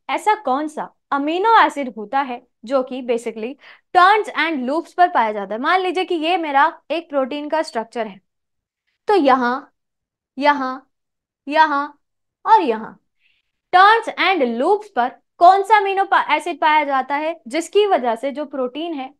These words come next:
उसकी फ्लेक्सिबिलिटी आती है, है ना? ये आपका सवाल है, प्रोलीन, सिस्टीन, फिनाइल एलेनिन या फिर ट्रिप्टोफैन। खुद ही सोचिए क्या होना चाहिए इसमें से सही ऑप्शन, मैं बता देती हूँ। सही ऑप्शन जाएगा आपका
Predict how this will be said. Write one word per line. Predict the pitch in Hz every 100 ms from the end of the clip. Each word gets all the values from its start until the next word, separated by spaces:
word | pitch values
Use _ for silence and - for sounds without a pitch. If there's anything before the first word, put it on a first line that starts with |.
| -
उसकी | 349 370 - 330 392 _
फ्लेक्सिबिलिटी | - 320 339 339 427 359 330 302 370
आती | 330 214 202 240 208
है, | 190 _ _ _ _ -
है | 359
ना? | 453 208 -
ये | 311
आपका | 339 - 240
सवाल | 233 208 196
है, | 208 370 - _ -
प्रोलीन, | 277 247 262 427
सिस्टीन, | - 330 - 269 320 -
फिनाइल | - 294 339 403
एलेनिन | 247 240 214 226 311 302 233
या | 294
फिर | 302 359
ट्रिप्टोफैन। | 247 233 226 - - _ _ _ -
खुद | 311
ही | 427 453
सोचिए | 370 254 240 247 247 _
क्या | 415 427
होना | 392 381
चाहिए | 359 359
इसमें | 330 339
से | 339
सही | 339 302
ऑप्शन, | 285 - 294 311 240
मैं | 254
बता | 226 208
देती | 196 196 330
हूँ। |
सही | - 285 269
ऑप्शन | 254 269 262
जाएगा | 247 233 226
आपका | 214 240